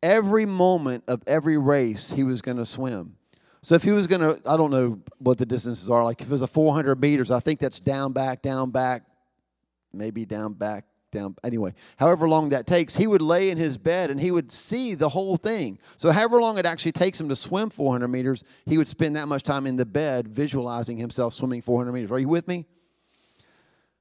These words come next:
He was obsessed with the pool.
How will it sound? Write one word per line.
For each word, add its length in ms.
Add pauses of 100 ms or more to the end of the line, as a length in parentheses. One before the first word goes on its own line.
(1200)
He 240
was 460
obsessed 680
with 140
the 80
pool. 420